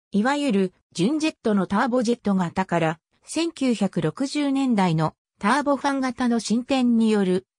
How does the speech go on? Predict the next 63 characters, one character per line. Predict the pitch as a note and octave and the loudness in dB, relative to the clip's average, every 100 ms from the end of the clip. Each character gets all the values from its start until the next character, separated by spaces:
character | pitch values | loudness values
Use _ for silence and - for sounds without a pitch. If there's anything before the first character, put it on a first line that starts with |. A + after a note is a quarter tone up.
| _ | _
高 | G3 C4+ | -2 0
バ | C4 | 0
イ | C4 | -2
パ | B3 | -4
ス | A#3+ B3+ | -4 -4
比 | - | -6
化 | - A#3+ | -2 2
に | G#3+ | 2
よ | G3 | 2
り、 | F3 - _ _ | 0 -4 _ _
亜 | D#3+ G#3+ | 0 0
音 | C4+ | 0
速 | D4 C#4 C#4 | -4 -4 -2
旅 | C4+ | -2
客 | - C#4 - | -2 -8 -8
機 | - A3+ | -2 0
の | D#3+ | 2
燃 | E3 C4+ | 0 -2
費 | - | -4
性 | - C#4+ D#4+ C4+ | -6 -2 -2 0
能 | G3 F3 | 0 2
は | D#3 D3+ | 0 0
大 | E3+ | 0
幅 | A#3+ A#3 G#3 | -2 -2 0
に | G3 E3 | 0 0
向 | F3 G#3+ | 0 0
上、 | G3 E3+ D#3+ - _ _ | 0 0 0 -4 _ _
ま | G3+ | -4
た | A3 A#3+ | -2 -2
さ | G3 | 0
ら | G3+ C4 | -2 0
な | C4+ | -2
る | C4 | -4
低 | - C#4+ | -4 -4
騒 | C#4 - C#4 C#4 C#4 | -4 -2 0 2 0
音 | C4 | -2
化 | - A3+ | -2 0
も | F#3+ | 0
達 | - C#3+ - | -2 -6 -4
成 | F#3 F#3 | -2 -2
し | - | -4
た。 | - C#3+ - _ _ _ _ _ | -6 -6 -8 _ _ _ _ _
こ | - B3 | -2 0
れ | C#4 | 2
は、 | B3 B3 _ _ - | 0 -2 _ _ -2
燃 | F#3+ D4 | 0 0
焼 | - D#4 D4 | -2 -2 0
に | D4 | -2
関 | - D#4+ D4 | -4 -2 0
与 | A3 | 0
し | A3+ | 0
な | A#3 A3+ | 0 0
い | G3+ | -2
空 | - C#4+ | -2 -2
気 | - G3+ | 0 0
を | D#3 D#3 | 0 0
大 | B3+ | 0
幅 | C4+ B3+ | -2 0
に | A#3+ A3+ | -2 -2
取 | F#3+ G#3 | -2 -2
り | |
込 | F3 | -2
み、 | E3 D#3+ | -2 -4